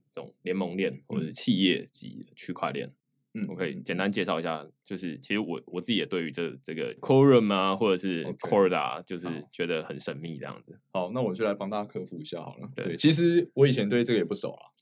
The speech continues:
Speaker 2: 其实在过去最近一两个月呢，才比较有在接触，就是我们讲联盟链或者甚至企业以太坊，
Speaker 1: 嗯。
Speaker 2: 这，这些解决方案。那首先我们先问一个问题，就是区块链不是区块链吗？为什么还有公有链跟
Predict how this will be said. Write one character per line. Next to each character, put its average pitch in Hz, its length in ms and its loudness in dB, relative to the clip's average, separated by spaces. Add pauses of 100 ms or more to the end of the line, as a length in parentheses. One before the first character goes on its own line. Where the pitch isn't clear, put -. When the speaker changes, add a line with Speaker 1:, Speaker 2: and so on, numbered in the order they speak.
(320)
Speaker 2:
其 117 80 -2
实 104 200 -4
在 123 120 4
过 117 140 2
去 104 140 -8
最 131 100 2
近 120 120 2
一 - 20 4
两 98 120 0
个 85 80 -2
月 101 120 2
呢， 80 120 -6
才 87 220 -4
比 - 160 -6
较 107 180 4
有 90 80 2
在 110 140 2
接 104 160 2
触， 101 160 -2
就 95 100 -4
是 95 380 -4
我 110 100 -10
们 98 80 -2
讲 98 300 -2
联 101 100 2
盟 107 120 2
链 123 100 2
或 120 100 2
者 117 80 -4
甚 120 160 0
至 107 80 -4
企 110 200 -2
业 107 80 0
以 90 40 -2
太 98 140 -6
坊， - 160 -10 (140)
Speaker 1:
嗯。 107 80 -2
Speaker 2:
这， 110 100 2
这 104 180 -2
些 107 160 0 (140)
解 87 140 -8
决 82 40 -6
方 85 160 -6
案。 82 160 -6 (240)
那 160 220 2
首 123 240 4
先 147 240 0
我 131 60 0
们 95 100 2
先 117 180 0 (280)
问 123 160 2
一 - 20 -2
个 101 60 -4
问 110 160 -2
题， 92 160 -8
就 101 120 -8
是 98 200 -8 (600)
区 - 140 2
块 170 80 8
链 147 80 4
不 127 80 4
是 131 60 4
区 135 40 2
块 131 160 4
链 113 120 2
吗？ 98 100 0
为 131 140 4
什 131 100 0
么 90 60 -2
还 104 80 0
有 90 80 2
公 113 160 2
有 92 100 2
链 98 160 0
跟 92 260 0